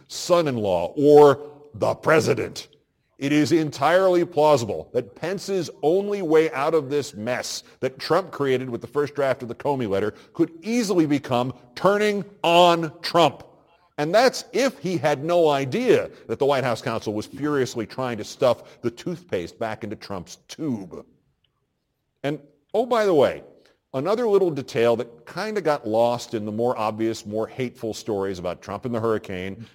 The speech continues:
and Trump and North Korea and Trump and daca is that Trump's security guy of nearly two decades, his permanent body man, his advisor, his gatekeeper, an ex-New York cop named Keith Schiller,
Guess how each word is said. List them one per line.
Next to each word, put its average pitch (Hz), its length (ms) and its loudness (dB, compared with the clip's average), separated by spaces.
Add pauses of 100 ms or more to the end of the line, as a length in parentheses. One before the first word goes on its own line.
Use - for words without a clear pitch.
and - 100 -12
Trump 104 240 -8
and 113 80 -8
North 104 200 -6
Korea 92 360 -4
and 82 140 -16
Trump 101 240 -12
and 107 120 -10
daca 85 440 -8 (420)
is 135 200 -6
that 151 180 -8
Trump's 220 460 -6
security 208 680 -6
guy 147 300 0
of 127 200 -4
nearly 165 360 -2
two 208 240 -12
decades, 120 640 -4 (160)
his 123 140 -6
permanent 175 720 -6
body 117 360 -2
man, 87 260 -10
his 107 140 -10
advisor, 113 520 -4 (180)
his 131 240 -8
gatekeeper, 123 800 -6 (260)
an 123 120 -6
ex-New 165 340 -6
York 160 260 2
cop 139 320 0
named 117 260 -6
Keith 190 340 -10
Schiller, 120 600 -2